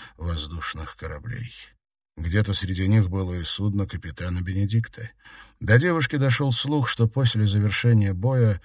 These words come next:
капитан наконец-то предложил Лиане руку и сердце, и та согласилась. В ближайшем будущем она планировала сыграть свадьбу прямо на стареньком корабле капитана.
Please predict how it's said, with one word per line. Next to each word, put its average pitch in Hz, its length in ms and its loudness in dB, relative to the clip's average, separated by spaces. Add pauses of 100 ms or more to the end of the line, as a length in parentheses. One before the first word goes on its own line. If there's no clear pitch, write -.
(260)
капитан 123 520 4
наконец-то 117 600 4
предложил 107 640 2
Лиане 104 440 2
руку 110 340 2
и 113 80 6
сердце, 139 520 -6
и 73 60 -12
та - 180 -12
согласилась. 80 920 -8 (540)
В - 100 -12
ближайшем 98 680 2
будущем 131 440 0
она 120 180 4
планировала 120 580 4
сыграть 110 440 0
свадьбу 117 560 2
прямо 127 360 0
на 113 140 6
стареньком 104 680 0
корабле 82 520 -8
капитана. 120 720 -14